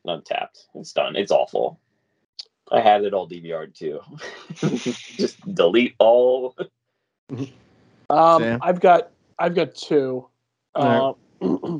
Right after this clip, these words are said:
Speaker 2: <clears throat> first off, is Ozark, um, which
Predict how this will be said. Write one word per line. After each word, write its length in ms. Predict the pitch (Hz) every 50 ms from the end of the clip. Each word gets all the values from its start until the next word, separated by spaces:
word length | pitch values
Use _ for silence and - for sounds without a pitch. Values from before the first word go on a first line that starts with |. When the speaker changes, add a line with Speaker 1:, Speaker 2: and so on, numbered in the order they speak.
| 127 _ _ _ _ _ _ _ _ _
Speaker 2:
<clears throat> 360 | _ _ - - - - -
first 240 | - 220 226 226 -
off, 380 | 214 202 185 180 - - _ _ _ _ _ _ _ _ _ _ _ _ _ _
is 160 | 170 165 151
Ozark, 600 | 147 160 170 175 156 185 180 196 214 214 - - - _ _ _ _ _ _ _ _ _ _ -
um, 580 | 151 170 170 160 156 151 151 147 147 151 147 - _ _ _ _ _ _ _ _ _
which 480 | - 180 196 196 196 - - - - -